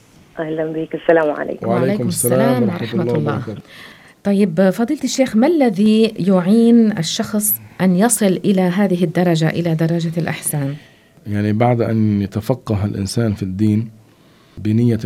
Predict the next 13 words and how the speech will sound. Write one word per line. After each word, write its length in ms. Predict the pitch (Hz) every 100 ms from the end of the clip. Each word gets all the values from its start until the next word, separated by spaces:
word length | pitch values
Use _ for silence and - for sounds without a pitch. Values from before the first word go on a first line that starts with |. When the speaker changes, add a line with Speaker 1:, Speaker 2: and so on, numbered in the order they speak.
| 95
Speaker 2:
حسنة 400 | - 113 104 98
لله 280 | 98 104
سبحانه 540 | 104 101 95 113 101 92
وتعالى، 580 | 90 87 98 101 98 98 - _ _ _ _ -
يعينه 540 | 110 113 135 123 107
على 560 | 95 107 104 107 113 117
أن 100 | 113
يصل 260 | 113 123 117
إلى 300 | 104 107 101
هذه 400 | 104 117 107 98
الدرجة 640 | 92 104 117 110 113 120 120
مخالفته 920 | 107 - 110 107 104 123 120 110 110
لنفسه. 560 | 104 104 - 101 90